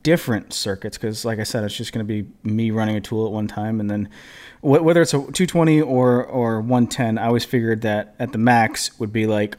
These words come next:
one tool and then one form of dust collection going with it. Um, but yeah, that, that's worked out really, really well. And I was gonna say something, but I totally forgot.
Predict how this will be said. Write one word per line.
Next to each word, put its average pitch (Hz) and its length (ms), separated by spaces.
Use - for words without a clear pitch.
one 117 300
tool 110 400
and 110 160
then 107 140
one 110 220
form 110 520
of 98 420
dust - 300
collection - 440
going 95 300
with 101 180
it. - 80
Um, 101 500
but 127 100
yeah, 143 160
that, 135 220
that's 131 240
worked 151 260
out 139 200
really, 135 220
really 127 260
well. 113 420
And 107 680
I 113 100
was 110 220
gonna 170 260
say 170 200
something, 175 340
but 107 100
I 80 40
totally 127 340
forgot. 113 500